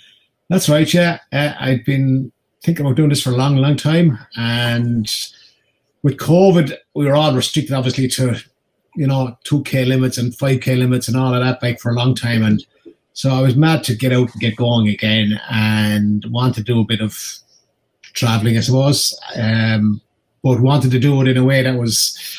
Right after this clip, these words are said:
I suppose, uh, covid <laughs> friendly, away from people, and, uh, doing it on the bike was probably the best thing I could do. Uh, so myself and Mary, we went up to Malin Head on last Friday week. Ronan dropped us up and we headed south for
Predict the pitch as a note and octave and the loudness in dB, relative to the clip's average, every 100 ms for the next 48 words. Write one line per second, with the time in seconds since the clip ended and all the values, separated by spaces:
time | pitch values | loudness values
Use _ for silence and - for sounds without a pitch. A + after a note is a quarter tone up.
0 | - _ - B2+ A#2+ C3 C#3+ C3 B2+ A#2+ | -18 _ -4 -2 2 2 2 2 0 -2
1 | - D3 C3+ C#3 - F3 D#3 B2+ B2+ C3+ | 0 0 2 0 0 2 4 4 4 2
2 | C3 B2+ A2 B2+ C3 A#2 A2+ G#2+ - _ | 0 -2 -2 0 0 -2 0 0 -4 _
3 | _ _ - A2 A2+ A2 C#3 B2+ A2+ A#2 | _ _ -8 -4 -2 0 2 2 0 0
4 | B2 G#2 - G2 G2+ - A2 - G2+ - | -2 -2 -6 -8 -8 -6 -6 -4 -6 -6
5 | G#2 A2+ B2 - - A2 G#2+ - G#2+ B2+ | -4 -2 -2 -4 -14 -10 -8 -6 -4 -4
6 | G2 A2 A#2+ B2 A2+ G#2+ _ _ _ _ | -2 -2 0 0 0 -2 _ _ _ _
7 | G#2+ G#2 A2+ B2 - - G#2 G#2+ A2+ A2 | -4 0 0 -2 -4 -4 0 2 2 2
8 | G#2+ A#2 A2 G#2+ G#2+ G#2+ A2+ A2 - B2 | 0 0 0 2 2 2 2 0 -2 0
9 | A#2 A2 A#2 D3 - - _ _ _ _ | 2 2 2 2 -2 -16 _ _ _ _
10 | A#2 A2+ A2 G#2 A2 - G#2+ A#2 B2+ - | -4 0 0 0 -2 -6 -6 -4 -4 -6
11 | - - A2+ A2+ A2+ A2+ A#2 A2+ A2 - | -14 -4 0 2 2 2 2 2 -2 -8
12 | - C3 B2+ B2 D3+ D3+ F#3 G3 - - | -6 -2 0 2 2 2 2 2 0 0
13 | F3 | 0